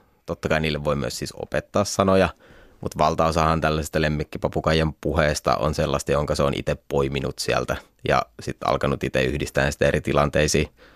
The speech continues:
Ja vaikka ne sit eläis pareinakin, mulla on kotona just nää kaksi harmaa papukaijaa, toisen nimi on Ukko ja toisen nimi on Enska. Siis nekin keskustelee toisilleen suomea keskenään, että siis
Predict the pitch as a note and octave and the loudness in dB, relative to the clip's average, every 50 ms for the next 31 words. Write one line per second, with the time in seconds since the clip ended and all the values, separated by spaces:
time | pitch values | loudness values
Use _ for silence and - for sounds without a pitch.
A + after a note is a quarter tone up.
0 | - - - - - _ _ _ - E2 D#2 D2 C#2 - _ _ D2+ D2+ D2+ - | -20 -20 -20 -20 -20 _ _ _ 2 2 4 4 2 0 _ _ -2 -2 -2 -2
1 | - D#2 D2 D2+ - - - E2 F2+ G2 G2 G2 - - - G2+ G2 G2+ G2 F#2+ | -2 -4 -4 -6 -6 -4 -2 0 2 2 2 2 0 0 0 2 4 4 4 4
2 | F#2+ F#2+ - - G2+ F#2 - - - - - - D#2 D2+ D2+ D#2 D2+ D2+ - - | 2 0 0 0 -2 -2 -2 -6 -12 -12 -12 -10 -10 -6 -4 -2 -2 -2 -2 -2
3 | - D#2+ D#2 D2 C#2+ - - C#2 A#1+ C2+ - - - - F2 - - G2+ G2 F#2+ | -2 0 0 -2 -4 -4 -4 -4 -4 -4 -6 -6 -4 -2 -2 0 0 0 2 4
4 | G2+ G2 F2+ F2+ G2 F#2+ F2+ - F#2 F#2 F2+ F2+ F2 F2 - A#2 F#2+ F#2+ F#2 F2+ | 2 2 2 0 -4 -2 0 2 2 4 4 4 2 2 2 2 2 2 2 2
5 | D#2 - - C3+ - _ _ - G#2 F2 F2+ F2+ E2+ D#2+ D#2+ E2 D#2+ E2 D#2 - | 0 0 -2 -4 -4 _ _ 2 2 4 4 2 2 0 0 0 0 0 -2 0
6 | - D2 C#2+ C#2+ - - - - - - - - - - - - - - - F2 | 0 -2 -2 -2 -6 -8 -10 -10 -10 -10 -12 -14 -16 -18 -20 -20 -16 -10 -10 -8
7 | - - - - - - E2+ F2 F2 - E2 F2 - - - - - - F2+ F#2 | -8 -8 -8 -8 -8 -6 -6 -6 -2 -2 -2 -4 -4 -8 -16 -8 -4 -2 0 0
8 | G2 - - G2+ G#2 A2 A2+ A#2+ B2 A2+ G#2+ A2 E2+ C#2 C2+ G1+ G1+ - - - | 0 0 0 0 2 4 4 4 2 4 4 4 2 2 2 -2 -4 -6 -8 -10
9 | - - - G1+ G1+ A1 C2 C2 B1+ C2 - _ - F2 E2 D2+ D#2 D#2+ - - | -10 -10 -8 -6 -4 -4 -2 -2 -4 -6 -8 _ -8 -6 -4 -4 -4 -4 -6 -10
10 | - | -12